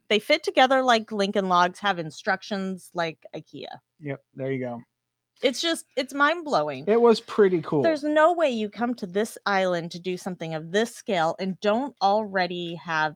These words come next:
Speaker 1: it planned and engineered out. There's no way. It would take twice as long.
Speaker 2: They
Speaker 1: And
Speaker 2: knew what they
Speaker 1: you'd
Speaker 2: were
Speaker 1: get
Speaker 2: doing.
Speaker 1: caught.
Speaker 2: They were ready.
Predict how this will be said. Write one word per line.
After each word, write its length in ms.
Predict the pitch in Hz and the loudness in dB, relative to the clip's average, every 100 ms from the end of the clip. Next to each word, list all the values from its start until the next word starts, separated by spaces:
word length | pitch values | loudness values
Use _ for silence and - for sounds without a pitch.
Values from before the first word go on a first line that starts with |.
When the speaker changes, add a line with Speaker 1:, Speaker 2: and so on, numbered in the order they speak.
| _ | _
Speaker 1:
it 320 | 160 151 147 _ _ _ _ _ | -6 -6 -8 _ _ _ _ _
planned 640 | - 190 185 180 190 185 - | -4 -2 0 -2 -4 -6 -10
and 160 | 175 - | -12 -8
engineered 640 | - 165 165 170 156 143 127 | -8 -8 -8 -12 -10 -10 -10
out. 260 | 85 - _ _ - | -12 -16 _ _ -8
There's 280 | 330 330 | -8 -8
no 300 | 339 330 320 | -6 -2 0
way. 460 | 302 311 285 120 107 _ _ _ | 0 -2 -2 -4 -14 _ _ _
It 60 | 294 | -10
would 180 | 294 262 | -10 -6
take 240 | 311 240 - _ | -6 -6 -12 _
twice 440 | - 311 302 - | -6 -4 -4 -8
as 180 | 294 262 | -14 -14
long. 420 | 269 269 160 - - _ _ _ _ _ _ _ _ | -12 -10 -10 -14 -20 _ _ _ _ _ _ _ _
Speaker 2:
They 140 | 156 165 | -2 0
Speaker 1:
And 60 | |
Speaker 2:
knew 100 | 170 | 2
what 80 | 170 | 2
they 60 | 285 | 2
Speaker 1:
you'd 60 | 311 | 4
Speaker 2:
were 60 | |
Speaker 1:
get 80 | 311 | 2
Speaker 2:
doing. 140 | 147 | 4
Speaker 1:
caught. 340 | 339 320 175 - 143 | 4 4 2 -2 -4
Speaker 2:
They 140 | 156 | -2
were 100 | 151 | 0
ready. 400 | 143 135 110 | 0 -2 -6